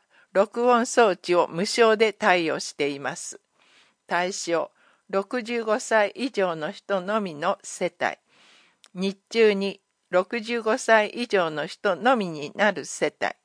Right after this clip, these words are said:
問い合わせ、危機管理室。電話、三六六の零零一一。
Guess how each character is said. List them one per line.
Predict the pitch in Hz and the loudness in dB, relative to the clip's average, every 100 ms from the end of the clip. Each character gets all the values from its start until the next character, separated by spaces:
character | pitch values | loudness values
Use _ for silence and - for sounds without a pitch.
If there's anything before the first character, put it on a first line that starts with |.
| _ _ _ _ | _ _ _ _
問 | - 202 196 | 4 6 6
い | 190 | 6
合 | 175 | 6
わ | 170 | 4
せ、 | - 156 - _ _ - | 0 -4 -4 _ _ -12
危 | 196 | -10
機 | 226 214 | -8 -4
管 | - 185 185 | 2 2 2
理 | 180 190 | 0 -2
室。 | - - 123 - _ _ _ _ 175 | -4 -10 -12 -12 _ _ _ _ 2
電 | 190 196 180 | 4 4 4
話、 | 170 - | 2 0
三 | - - 262 247 | 2 6 6 8
六 | 240 262 180 | 4 4 4
六 | 175 185 180 | 4 4 -2
の | 143 - | -2 -2
零 | 175 208 196 | 2 2 4
零 | 202 220 147 - | 4 4 2 -2
一 | 160 - 160 196 | -10 -6 -4 -4
一。 | - - | -10 -20